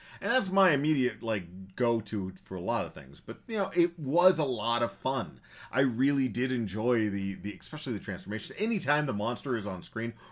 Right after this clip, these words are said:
or anytime anybody is dealing with, with the, uh, the Lucas family, the, the, the Weaver family, I loved it. You know,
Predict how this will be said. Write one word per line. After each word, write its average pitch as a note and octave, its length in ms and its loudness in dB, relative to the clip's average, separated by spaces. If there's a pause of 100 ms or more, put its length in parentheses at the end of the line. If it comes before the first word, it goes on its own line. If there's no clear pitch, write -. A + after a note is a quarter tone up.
or C#4 80 -2
anytime E4 500 0 (100)
anybody A3+ 460 0
is D3+ 160 6
dealing D#3+ 380 0
with, D#3 180 -2 (260)
with C3+ 260 -4
the, B2 220 0
uh, A2+ 160 4 (480)
the C3+ 140 6
Lucas C3+ 580 0
family, C3 480 -4
the, F2 280 -6
the, F#2+ 280 -4
the G2+ 100 -4
Weaver B2+ 360 0
family, - 460 -4 (300)
I F#3 80 0
loved F3 300 2
it. C#2+ 120 -8 (400)
You C#3+ 100 0
know, D3 120 2